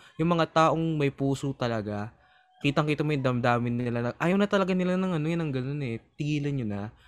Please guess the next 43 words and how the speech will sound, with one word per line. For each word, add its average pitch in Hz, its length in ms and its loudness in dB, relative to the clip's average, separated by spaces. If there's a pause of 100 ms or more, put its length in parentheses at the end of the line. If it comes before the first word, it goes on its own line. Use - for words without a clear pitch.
(160)
gumawa 160 320 4
kayo 170 160 2
ng 160 80 0
paraan 143 400 2
para 139 160 2
mapigil 127 560 -2
tong, 123 320 -4 (640)
itong, 156 480 -2
yung 226 160 -2
masamang 220 320 -2
idea 120 320 -2
na 107 80 -6
to. 104 240 -6 (160)
Tandaan 156 320 2
nyo 147 160 -2
lagi 113 320 -2
yun, 107 320 -10 (340)
dapat 143 240 0
hindi 147 80 2
lang 139 240 0
tayo, 123 400 0
dapat 143 400 0 (640)
ang 147 160 -4
change 139 480 -2
hindi 127 80 -2
lang 131 240 -2 (160)
nangyayari 120 640 0
sa - 80 -12
social 113 320 -6
media 113 240 -4
or 110 480 -2
pag-voice 117 400 0
out, 107 160 -2
hindi 113 160 -4
lang 110 80 -6
sa 110 160 -8
social 104 160 -6
media. 104 320 -6 (240)
Maganda 180 240 6
sa, 175 160 2
sa 143 400 -4
social 127 400 -4
media, 107 560 -2